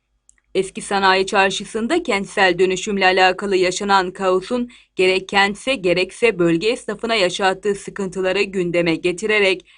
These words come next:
bu belirsizliğin bir an önce giderilmesi adına yapılan ve fakat bakanlık tarafından iade edilen kentsel dönüşüm projesinin iade sebeplerinin belirlenmesi, bu çerçevede gereken adımların atılması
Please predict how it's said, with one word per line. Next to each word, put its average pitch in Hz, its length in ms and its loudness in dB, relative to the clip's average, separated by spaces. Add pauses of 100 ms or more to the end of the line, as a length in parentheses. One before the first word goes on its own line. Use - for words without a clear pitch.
(200)
bu 233 120 -6
belirsizliğin 220 800 -2
bir 254 120 -4
an 233 120 0
önce 190 380 0
giderilmesi 185 680 0
adına 185 340 2
yapılan 180 600 2 (240)
ve 185 100 0
fakat 262 480 2
bakanlık 196 520 0
tarafından 196 760 2
iade 185 460 4
edilen 175 460 4
kentsel 185 560 0
dönüşüm 190 400 -2
projesinin 185 720 -2 (280)
iade 214 420 0
sebeplerinin 185 720 -2
belirlenmesi, 180 840 2
bu 247 80 -6
çerçevede 185 640 0
gereken 175 440 0
adımların 180 520 -2
atılması 185 800 -4